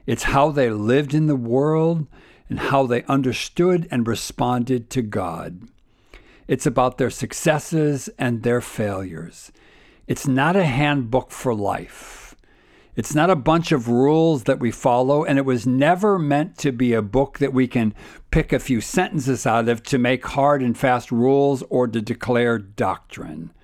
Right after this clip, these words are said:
But it does help us to see where we come from,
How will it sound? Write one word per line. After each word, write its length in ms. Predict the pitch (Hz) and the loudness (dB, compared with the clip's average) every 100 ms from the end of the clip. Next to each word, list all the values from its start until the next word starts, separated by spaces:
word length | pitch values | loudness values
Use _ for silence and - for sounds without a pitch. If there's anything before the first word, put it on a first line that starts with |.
| _ _ _ _ - - - - - | _ _ _ _ -20 -20 -20 -20 -10
But 320 | 110 156 160 | -6 0 0
it 320 | 147 - - | 0 -6 -6
does 400 | - 175 214 208 | 0 2 2 0
help 400 | - 156 170 170 | -2 0 0 0
us 160 | 156 - | -4 -2
to 100 | 147 | -6
see 460 | - - 165 151 131 | -6 -4 -2 0 0
where 340 | 107 131 175 | 0 0 0
we 220 | 185 196 | 0 -2
come 320 | 165 160 165 | -2 0 0
from, 500 | 160 151 110 82 - | -2 -4 -4 -6 -14